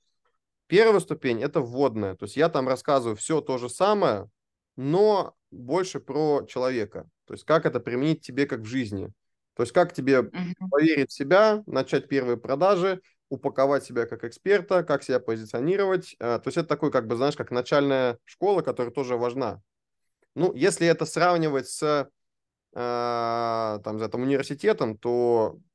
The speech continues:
Speaker 1: первая ступень — это, условно, первый курс и второй, да, а вторая ступень — это третий, четвертый курс, да?
Speaker 2: Мгм.
Speaker 1: То есть это вторая ступень – это более углубленные знания, которые вот, ну, если тебе надо, вот, welcome, бери, да. И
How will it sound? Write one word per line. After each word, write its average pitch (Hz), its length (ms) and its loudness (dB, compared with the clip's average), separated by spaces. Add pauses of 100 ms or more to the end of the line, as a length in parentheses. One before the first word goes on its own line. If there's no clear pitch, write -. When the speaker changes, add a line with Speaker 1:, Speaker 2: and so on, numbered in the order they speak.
(280)
Speaker 1:
первая 170 320 2
ступень — 139 420 -6
это, 127 140 -8
условно, 139 260 -2
первый 185 380 0
курс - 440 -12 (120)
и 120 80 -4
второй, 117 440 2
да, 120 440 4
а 107 40 0
вторая 156 320 4
ступень — 131 340 -4
это 117 140 -10
третий, 135 320 -2
четвертый 107 420 -6
курс, - 380 -12 (100)
да? 147 200 -4 (520)
Speaker 2:
Мгм. 175 440 -10 (680)
Speaker 1:
То 135 60 0
есть 135 100 0
это 147 300 4
вторая 156 260 4
ступень – 165 300 2
это 135 160 0
более 151 280 4
углубленные 139 720 0
знания, 170 440 -2
которые 139 400 -4
вот, 113 220 -4
ну, 120 160 -6
если 110 240 -8
тебе 120 100 -4
надо, 160 300 2
вот, 127 260 -2
welcome, 117 520 -2 (280)
бери, 113 320 -2
да. 113 220 -2 (1040)
И 160 300 4